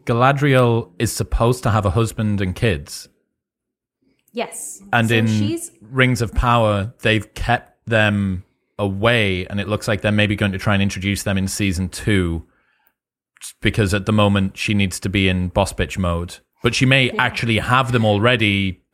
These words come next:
Speaker 1: or she may meet them in few, I don't know.
Speaker 2: Yeah, I, I believe, um, Galadriel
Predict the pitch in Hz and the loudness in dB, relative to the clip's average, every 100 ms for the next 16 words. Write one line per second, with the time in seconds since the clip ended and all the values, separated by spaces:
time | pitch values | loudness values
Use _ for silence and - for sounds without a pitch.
0 | - 113 98 107 104 98 98 _ _ _ | -2 0 2 2 2 2 0 _ _ _
1 | _ _ - 73 78 110 113 - _ _ | _ _ -18 -12 -4 2 2 0 _ _
2 | _ 110 101 101 101 98 113 101 101 98 | _ 0 2 2 0 0 0 0 2 0
3 | 90 113 _ _ _ _ _ _ _ _ | -2 -6 _ _ _ _ _ _ _ _
4 | - - - 285 254 294 285 285 254 311 | -20 -20 -8 -4 0 -2 -2 -4 -4 -2
5 | 302 427 453 - - - - 247 240 226 | 0 2 0 -4 -20 -14 -4 0 0 0
6 | 208 - - 254 247 233 262 320 339 339 | -4 -12 -10 -2 2 2 0 0 2 0
7 | - | -2